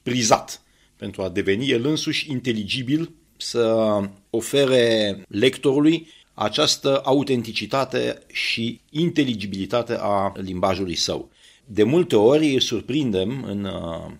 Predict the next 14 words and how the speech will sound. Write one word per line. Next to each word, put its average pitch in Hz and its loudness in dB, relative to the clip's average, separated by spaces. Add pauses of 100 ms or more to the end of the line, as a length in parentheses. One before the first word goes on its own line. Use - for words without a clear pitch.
proza 87 -2 (400)
contemporană, 87 -4
în 90 -4
teatru 143 0
contemporan, 87 -6 (360)
că 113 4
autorii 117 4
chiar 175 0
își 170 0
flatează 131 2 (360)
spectatorii - -4
și 107 -4
cititorii 90 -8
vorbindu-le 165 2